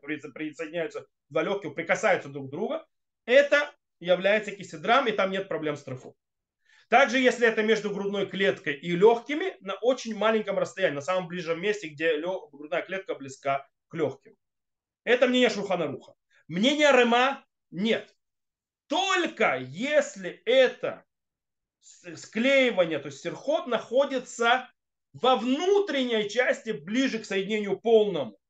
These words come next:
лёгкого, между двумя близкими, э, долями лёгкого, но не снаружи. Только это, э, считается кисидрам, то есть более строгое мнение.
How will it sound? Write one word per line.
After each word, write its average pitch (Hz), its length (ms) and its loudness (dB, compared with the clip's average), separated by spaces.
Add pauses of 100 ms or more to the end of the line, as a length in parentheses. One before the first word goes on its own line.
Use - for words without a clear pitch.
(160)
лёгкого, 180 600 2
между 190 360 -2
двумя 190 420 2
близкими, 165 640 -6
э, 135 1080 -4
долями 175 400 0
лёгкого, 156 640 -4 (400)
но 208 200 4
не 233 120 2
снаружи. 165 680 -2 (760)
Только 226 280 4
это, 294 640 4
э, 196 300 -2
считается 202 480 2
кисидрам, 151 640 -6
то 139 80 -12
есть 131 100 -10
более 214 240 4
строгое 147 380 -4
мнение. 110 260 -14